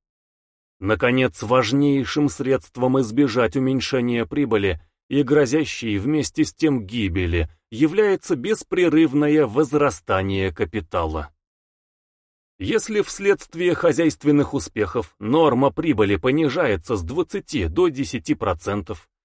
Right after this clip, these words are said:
то, конечно, ничего не поделаешь против того, что из ста единиц капитала можно извлечь только десять единиц прибавочной стоимости.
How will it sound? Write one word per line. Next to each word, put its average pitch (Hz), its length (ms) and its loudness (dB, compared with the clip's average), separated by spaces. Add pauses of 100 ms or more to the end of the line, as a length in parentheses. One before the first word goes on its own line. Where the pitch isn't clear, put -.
(420)
то, 143 240 4
конечно, 160 520 0
ничего 190 560 -2
не 196 120 -2
поделаешь 160 680 -2
против 120 400 -4
того, 127 360 2
что 175 280 -6
из 160 200 2
ста - 360 -2
единиц 156 600 0
капитала 160 640 -2 (300)
можно 160 540 2
извлечь 135 520 -2
только 170 440 -2
десять 104 480 -4
единиц 110 580 -4
прибавочной 101 720 -4
стоимости. 78 800 -4